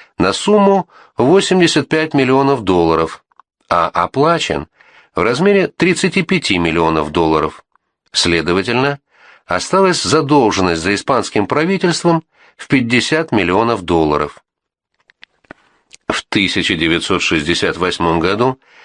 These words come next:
издательством "Прогресс" был переведен с испанского и опубликован в С С С Р обширный научный труд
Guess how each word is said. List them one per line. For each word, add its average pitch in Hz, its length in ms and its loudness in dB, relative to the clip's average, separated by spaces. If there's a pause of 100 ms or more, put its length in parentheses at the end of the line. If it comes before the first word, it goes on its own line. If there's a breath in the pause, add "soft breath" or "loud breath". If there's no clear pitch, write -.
(240 loud breath)
издательством 131 800 -2
"Прогресс" 87 680 0 (480)
был 170 200 2
переведен 170 480 2
с 151 120 -2
испанского 147 760 0 (180)
и 76 80 -2
опубликован 92 680 0
в 90 160 2
С 90 140 -4
С 90 180 0
С - 120 -2
Р 156 160 0 (440 soft breath)
обширный 180 600 0
научный 135 420 0
труд 117 380 0